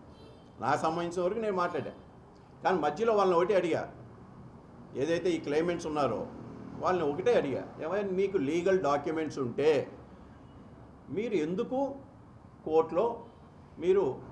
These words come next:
ల్యాండ్ ఓనర్స్ మీద ఎందుకు వేయలేదు?" అని అడిగా. ల్యాండ్ ఓనర్స్ ఏం చెప్పారు? "రెండు వేల రెండులో కొనుగోలు చేసాం మేము," అంటే ఇరవై మూడు సంవత్సరాలైంది. మరి వీళ్ళకి లీగల్ వ్యాలిడిటీ ఉంటే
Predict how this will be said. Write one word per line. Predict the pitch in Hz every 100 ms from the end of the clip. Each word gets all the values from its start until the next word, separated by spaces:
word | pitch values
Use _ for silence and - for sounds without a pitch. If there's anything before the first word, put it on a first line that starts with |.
| -
ల్యాండ్ | 113 143 170
ఓనర్స్ | 147 147 135 139
మీద | 202 220
ఎందుకు | 135 165 247
వేయలేదు?" | 147 139 131 120 107 151
అని | 240
అడిగా. | 156 - - - - - - - - - - - -
ల్యాండ్ | 95 117 180 196
ఓనర్స్ | 190 180 185
ఏం | 175
చెప్పారు? | 175 175 175
"రెండు | 170 151 170
వేల | 185 180 165
రెండులో | 160 160 165
కొనుగోలు | 160 147 156 139
చేసాం | 131 123 117 110
మేము," | 101 110 - - - 110
అంటే | 135
ఇరవై | 175 131 151 160
మూడు | 156 147 143
సంవత్సరాలైంది. | 127 120 113 117 175 202 180 120 92 - - - - - - 139
మరి | 165
వీళ్ళకి | 180 190 185
లీగల్ | 131 156 190 202 196 165
వ్యాలిడిటీ | 135 151 196 196 185 202
ఉంటే | 185 143 160 127 - -